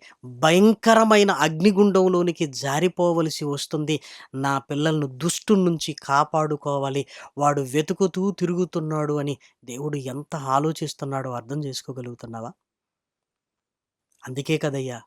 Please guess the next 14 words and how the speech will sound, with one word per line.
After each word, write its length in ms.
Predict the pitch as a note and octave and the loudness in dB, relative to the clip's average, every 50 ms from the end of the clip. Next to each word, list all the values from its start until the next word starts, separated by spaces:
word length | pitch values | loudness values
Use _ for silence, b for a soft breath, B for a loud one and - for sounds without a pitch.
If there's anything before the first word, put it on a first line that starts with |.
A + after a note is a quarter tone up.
| _ _ _ b b b b _ - | _ _ _ b b b b _ 2
పరలోకం 480 | D#3+ E3 E3+ F3 F#3 F#3+ F#3 - F#3+ F#3+ | 4 6 8 10 10 8 10 8 6 6
నుంచి 240 | G3+ G#3+ - A3 | 6 6 4 2
తన 200 | F#3+ - F3+ E3+ | 2 2 0 0
కుమారుడైన 680 | E3 - - E3 E3+ F3 F#3+ G3+ G3 F#3+ F#3 F3+ F3 E3+ | 0 0 0 4 6 8 8 8 8 6 4 2 2 2
యేసుక్రీస్తును 1000 | E3+ D#3 D3+ D#3 F3 F3+ - - F#3+ F3+ _ - - F#3+ G3+ - _ - F#3 E3 | 0 0 2 2 2 2 0 -4 -4 -4 _ -6 -4 -4 -4 -2 _ 0 2 2
భూమి 380 | D3+ C#3 C3+ D3+ E3+ F3+ F#3+ F#3 | 0 0 0 0 2 4 2 2
మీదికి 460 | F3 E3+ F3 F#3 F3 F3 E3 - D#3+ | 2 2 0 0 -2 -4 -6 -6 -10
పంపించి, 680 | C#3+ _ D3 D3 D#3+ E3 _ F#3 E3 D3 - - D#3 - B B B B B B B | -8 _ -8 -8 -8 -6 _ -8 -8 -8 -8 -8 -8 -10 B B B B B B B
ఆయన 340 | - D#3 E3 E3+ E3+ E3 E3 | 2 4 4 4 2 0 0
శిలువ 460 | D#3+ - - - - F3+ F#3+ A3 A3+ | -2 -4 -6 -2 2 4 6 8 8
రక్తము 440 | A#3 A3 G3 - _ - F#3+ F3 E3+ | 8 6 6 0 _ -4 -4 -4 -2
ద్వారా 360 | D#3+ D#3 D3+ D3+ D3+ D#3 C#3+ - b b b b b _ - | -4 -2 -2 0 0 0 -2 -4 b b b b b _ 0
పాపములో 720 | D#3+ D#3 E3+ F#3+ G3 - G#3 G3 F#3 F#3 F3+ F3 E3+ E3+ | 4 4 6 4 6 4 4 4 4 4 4 4 2 2
నుంచి 480 | E3 D#3 D#3 D3+ - - E3 D3 B2 | 0 -2 -4 -4 -6 -6 -6 -8 -8